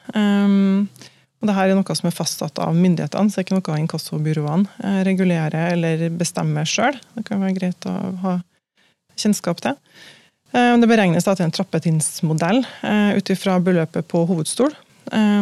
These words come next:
altså det opprinnelige kravet da. Og det er en totrinnsmodell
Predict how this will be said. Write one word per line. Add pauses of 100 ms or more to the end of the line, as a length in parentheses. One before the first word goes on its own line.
(160)
altså
det
opprinnelige
kravet
da. (880)
Og
det
er
en
totrinnsmodell